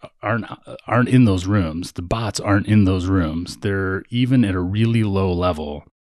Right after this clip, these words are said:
You are gonna get better help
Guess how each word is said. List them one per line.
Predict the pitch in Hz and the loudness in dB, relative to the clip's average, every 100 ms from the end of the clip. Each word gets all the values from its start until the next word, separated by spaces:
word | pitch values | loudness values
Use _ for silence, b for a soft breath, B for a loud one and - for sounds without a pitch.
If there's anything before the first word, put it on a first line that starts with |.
| _ _ _ _ _ _ | _ _ _ _ _ _
You | 98 92 92 90 92 | -6 -2 0 -2 -4
are | 87 | -4
gonna | 87 98 | -2 0
get | 95 87 85 | -2 -2 -2
better | 98 120 | 2 2
help | - 127 80 - | 2 0 -2 -6